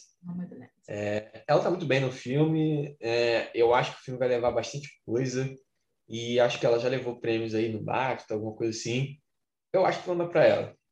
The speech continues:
Speaker 2: o prêmio. Mas é uma categoria bem aberta, então isso pode fazer diferença no final no bolão, porque eu acho que a Carol votou diferente de mim.
Speaker 1: É, gente, eu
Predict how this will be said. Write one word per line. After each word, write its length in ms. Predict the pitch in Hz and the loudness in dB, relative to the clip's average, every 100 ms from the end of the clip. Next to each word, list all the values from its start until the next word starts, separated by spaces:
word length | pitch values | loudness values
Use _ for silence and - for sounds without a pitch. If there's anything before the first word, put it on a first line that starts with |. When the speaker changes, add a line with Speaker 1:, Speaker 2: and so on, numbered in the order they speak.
| _ _ _ - | _ _ _ -8
Speaker 2:
o 160 | 123 | -8
prêmio. 380 | 110 104 82 - _ _ _ - | -6 -8 -8 -14 _ _ _ -12
Mas 360 | 123 143 180 190 | -4 0 0 0
é 40 | |
uma 180 | 185 190 | 0 0
categoria 460 | 190 185 175 190 | -2 -2 0 0
bem 160 | 165 143 | 0 -2
aberta, 400 | 120 120 110 - | 0 0 0 -6
então 640 | 104 - 120 135 143 147 143 | -16 -6 -2 -2 0 -2 -2
isso 160 | 139 - | -2 2
pode 180 | 143 | 2
fazer 200 | 143 143 | 2 -2
diferença 360 | 143 - 139 143 | -2 0 0 -2
no 60 | - | -4
final 200 | 139 143 | -2 0
no 120 | 139 | 2
bolão, 420 | 156 143 135 143 | 4 4 4 0
porque 180 | - 139 | -4 -6
eu 40 | |
acho 100 | 135 | -4
que 80 | 147 | -4
a 40 | |
Carol 220 | 147 139 135 | 0 0 0
votou 220 | 135 139 | -4 -10
diferente 340 | - 139 139 | -8 -6 -4
de 80 | 156 | -4
mim. 240 | 127 - - _ _ _ _ _ - | -4 -6 -14 _ _ _ _ _ -2
Speaker 1:
É, 200 | 226 202 | 2 2
gente, 480 | 185 180 180 - - 208 | 2 -2 -2 -8 -2 4
eu 400 | 220 262 277 | 4 4 0